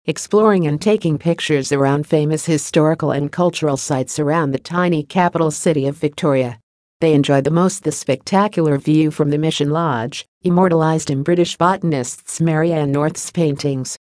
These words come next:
overlooking southward across May, and explored with interest the Seychelles UNESCO World Heritage Site on Praslin, the incredible Vallée de Mai, home of the incredible Coco de Mer nut,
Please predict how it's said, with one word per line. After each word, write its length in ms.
overlooking 560
southward 560
across 420
May, 320
and 180
explored 500
with 160
interest 380
the 80
Seychelles 720
UNESCO 600
World 340
Heritage 520
Site 340
on 180
Praslin, 540
the 140
incredible 580
Vallée 360
de 100
Mai, 300
home 220
of 120
the 120
incredible 540
Coco 460
de 180
Mer 160
nut, 340